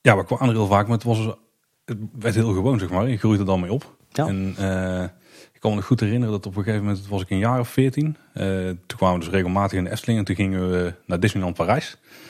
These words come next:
Speaker 1: En toen was ik daar niet zo heel erg onder de indruk van, want we hadden de Efteling en dat niveau daar was al, eh, wel redelijk oké. En, eh, ik, ja,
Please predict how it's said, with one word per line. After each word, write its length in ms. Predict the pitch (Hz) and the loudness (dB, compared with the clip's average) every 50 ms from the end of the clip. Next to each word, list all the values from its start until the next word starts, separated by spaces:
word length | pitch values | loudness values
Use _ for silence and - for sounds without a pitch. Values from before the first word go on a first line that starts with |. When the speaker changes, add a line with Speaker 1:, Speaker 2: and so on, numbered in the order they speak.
| - - - _ _ _ _ | -20 -20 -20 _ _ _ _
Speaker 1:
En 140 | _ - 101 | _ 0 0
toen 140 | 104 120 113 | 0 0 0
was 120 | 117 104 | 0 0
ik 60 | 104 | 2
daar 140 | 107 104 101 | 2 2 2
niet 120 | 110 110 104 | 2 2 2
zo 60 | 107 | 2
heel 260 | 101 120 127 113 110 | 2 2 0 0 -2
erg 100 | 104 104 | -2 -2
onder 200 | 117 117 104 95 | 0 0 0 0
de 60 | 98 | 0
indruk 280 | 113 143 131 104 92 - | 0 0 0 -2 -2 0
van, 300 | - 95 85 85 85 87 | 0 0 2 2 -2 -4
want 240 | 90 90 87 - - | -4 -4 -6 -6 -2
we 80 | 87 | 0
hadden 180 | 87 95 92 87 | 0 2 2 0
de 100 | 90 - | -2 -4
Efteling 340 | 107 - - 95 85 90 98 | -4 -4 -2 -2 -2 -2 -2
en 160 | 92 85 80 | -4 -4 -4
dat 100 | 85 85 | -4 -4
niveau 320 | 87 85 85 87 87 85 | -4 -4 -2 -2 -2 -2
daar 220 | 82 85 82 82 90 | -2 -2 -2 -2 -2
was 140 | 98 92 | -2 -2
al, 320 | 92 87 85 85 85 82 82 | -2 -2 -2 -2 -2 -2 -4
eh, 60 | 82 85 - - _ _ | -4 -6 -8 -12 _ _
wel 200 | - 90 85 85 | -4 -4 -2 -2
redelijk 280 | 92 90 85 85 82 | -2 -4 -4 -4 -6
oké. 320 | 92 87 - 92 90 107 120 - _ _ _ _ _ _ _ _ _ _ _ | -6 -2 0 0 0 0 -2 -6 _ _ _ _ _ _ _ _ _ _ _
En, 280 | - 95 92 92 92 | -2 -2 0 0 -2
eh, 320 | 92 90 90 90 87 - 107 | -2 -2 -4 -6 -8 -10 -12
ik, 80 | 104 117 - | -14 -14 -2
ja, 340 | 113 113 113 95 87 87 | 0 2 2 2 0 -4